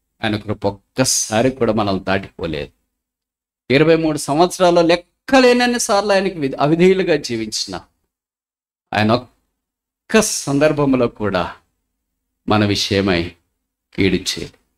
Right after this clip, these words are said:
ఇరవై మూడు సంవత్సరాల్లో మనం అనేక సార్లు అపకారాలుగా జీవించిన ఒక్కసారి కూడా ఆయన అపకారం చేయలేదు. ఆయన అందరికీ ఉపకారం.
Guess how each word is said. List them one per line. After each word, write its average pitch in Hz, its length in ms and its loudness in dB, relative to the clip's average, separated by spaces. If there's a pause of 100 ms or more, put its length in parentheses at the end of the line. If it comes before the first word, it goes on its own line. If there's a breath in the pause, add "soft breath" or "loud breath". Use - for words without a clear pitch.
(1080)
ఇరవై 151 200 4
మూడు 156 200 2
సంవత్సరాల్లో 139 840 0 (680)
మనం 147 160 4
అనేక 185 600 4
సార్లు 196 340 0
అపకారాలుగా 143 1500 0
జీవించిన 110 680 -4 (680)
ఒక్కసారి - 1040 0
కూడా 98 440 -2 (960)
ఆయన 98 140 0
అపకారం 92 600 -2 (140)
చేయలేదు. 76 340 -8 (800)
ఆయన 82 140 0
అందరికీ 85 460 -2
ఉపకారం. - 440 -16